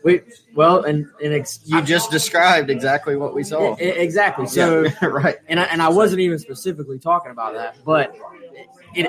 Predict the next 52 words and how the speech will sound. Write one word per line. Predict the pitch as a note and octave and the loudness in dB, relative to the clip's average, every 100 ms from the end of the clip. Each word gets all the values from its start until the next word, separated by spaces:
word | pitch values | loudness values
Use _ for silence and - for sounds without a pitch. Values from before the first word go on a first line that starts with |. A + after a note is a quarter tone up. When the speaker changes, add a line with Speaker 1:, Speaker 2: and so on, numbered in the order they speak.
| F4+ | 0
Speaker 1:
it | D3 C#3 | 0 0
does | E3 F#3+ - | 0 0 2
happen. | E3 F#3+ - | 0 0 -4
Speaker 2:
And | B2+ | -4
Speaker 1:
And | C3 | 0
Speaker 2:
it | |
Speaker 1:
then, | F3 | 2
Speaker 2:
did | D3+ E3 | 4 2
happen. | C3+ A2 - | 2 -2 -2
Speaker 1:
and | F3 | 0
then | F3+ | 2
Speaker 2:
Yeah. | |
Speaker 1:
everybody, | E3 F3 D3+ D3 D3 D#3 - _ - - - - - _ _ - _ _ _ - | 2 2 4 4 2 -2 -4 _ -20 -20 -20 -20 -20 _ _ -20 _ _ _ -2
everybody | E3 E3+ C#3+ C3+ D3 | 0 2 4 2 2
is, | C#3 C3+ C3 | 0 0 -4
uh, | C#3 C3+ C3+ C3 - - - - - - - - | -4 -4 -6 -8 -12 -20 -20 -20 -20 -20 -20 -10
pissed | E3 D#3+ F3 | -2 -2 0
off, | A3 A3+ E3 - | 0 2 0 -4
you | D3+ | -2
know, | D3+ | -2
at | C#3+ | 0
that | G#3+ G#3+ | -2 -2
point. | E3+ F3 F3+ | -4 -4 -4
And | |
it's | D#3 D3+ | -6 -2
like, | C#3 | -2
well, | B2+ C#3 C#3 C3+ C3 - - - - - - - | 2 4 4 2 -2 -12 -18 -18 -20 -20 -20 -12
you | C3+ | -4
wanna | E3+ F#3 | -2 0
see | E3+ | 0
the | C#3 | 0
new | C3+ | 0
guys, | B2+ A#2+ C3+ C3+ | -2 -2 -2 -2
and | |
I, | D3+ C#3 | -2 0
and | C#3+ | 0
I | A#3+ | 2
wanna | G#3 D#3 | 2 0
see | D#3+ | -2
'em | C#3 | -4
too. | C3 A3 | -4 -2
I, | F3+ F3+ - | -2 -2 0
I | D#3 | 2
enjoy, | F#3+ D3 D#3 D3 | 2 2 2 2
we | D3+ G#3 | 2 0
follow | G3 D#3+ | 2 2
recruiting | A#2+ - G3+ D#3+ | 0 0 0 0
so | - C3 | -2 -4
much. | A#2+ B2 | -4 -2
Speaker 2:
Oh, | C3+ | -2
yeah, | G#2+ G#2+ - | -2 -2 -4
yeah. | - | -8